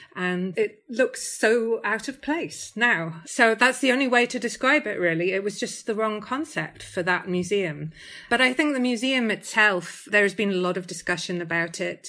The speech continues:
you know, whether or not it was very sensible to appoint three white men to run, uh, the various parts of it. But eh,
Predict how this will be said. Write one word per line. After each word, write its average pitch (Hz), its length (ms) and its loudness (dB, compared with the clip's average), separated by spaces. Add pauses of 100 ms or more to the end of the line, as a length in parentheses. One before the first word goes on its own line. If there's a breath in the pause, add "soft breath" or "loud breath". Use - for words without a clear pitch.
you 214 80 -8
know, 165 140 -2
whether 175 320 0
or 175 80 -2
not 170 240 -6
it 180 80 -8
was 170 160 -6
very 175 420 0 (100)
sensible 180 580 -6
to 175 140 -6
appoint 165 460 -6 (480 loud breath)
three 202 240 0
white 175 300 0
men 180 360 2
to 185 160 -6
run, 175 400 -4
uh, 170 280 -4
the 175 100 -2
various 175 800 -2
parts 214 380 2
of 190 120 -4
it. 180 320 0 (420 loud breath)
But 254 360 6 (240)
eh, 285 180 -6